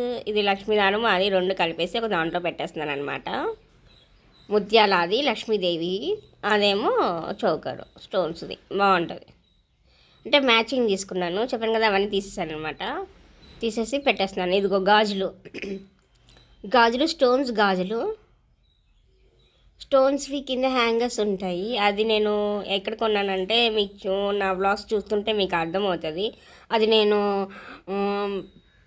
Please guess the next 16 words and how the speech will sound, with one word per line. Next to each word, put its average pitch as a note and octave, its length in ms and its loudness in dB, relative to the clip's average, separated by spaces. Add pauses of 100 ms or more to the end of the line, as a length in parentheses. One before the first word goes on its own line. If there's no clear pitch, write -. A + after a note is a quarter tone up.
(400)
బ్రహ్మంగారి A#3+ 560 4
మఠం A3 300 0
వెళ్ళినప్పుడు G3 460 0
అక్కడ G3+ 180 0
కొనుక్కున్నాను F#3 540 -2
అనమాట. D#3+ 220 -4
ఈ F#3 140 0
ఫోర్ F#3 280 4
బ్యాంగిల్స్ F3+ 460 2
వచ్చి F3 240 -2 (440)
వన్ F3 260 2
ట్వంటీ E3 280 0
రూపీస్, F3 480 -4
కింద G#3 260 2
హ్యాంగర్లు F#3 480 0
ఉంటాయి. D#3 500 -8